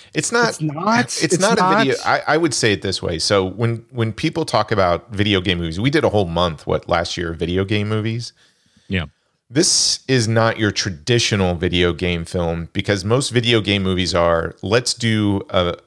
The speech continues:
Speaker 2: a film representation of the story that the video game's trying to tell us, right?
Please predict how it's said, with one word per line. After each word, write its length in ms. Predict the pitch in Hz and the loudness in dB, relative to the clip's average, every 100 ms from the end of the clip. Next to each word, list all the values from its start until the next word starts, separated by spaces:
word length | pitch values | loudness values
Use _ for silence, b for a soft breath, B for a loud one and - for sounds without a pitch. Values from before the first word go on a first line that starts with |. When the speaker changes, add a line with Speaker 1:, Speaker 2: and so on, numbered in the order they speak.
| 95 | -6
Speaker 2:
a 140 | 90 | -6
film 420 | - - 120 117 | -6 0 0 2
representation 960 | 104 101 98 90 87 - 87 - 87 82 | 0 2 0 -2 -2 -2 -2 -4 -6 -6
of 160 | 92 85 | -4 -4
the 80 | 85 | -2
story 760 | - - - 127 123 87 80 80 | -2 -4 -2 2 2 2 -2 -4
that 160 | 87 | -4
the 60 | 87 | -2
video 240 | 92 90 | 0 0
game's 240 | 78 80 78 | -2 -4 -6
trying 180 | 80 80 | -6 -8
to 60 | |
tell 240 | - - - | -6 -6 -6
us, 160 | - | -6
right? 260 | 90 90 | -2 -2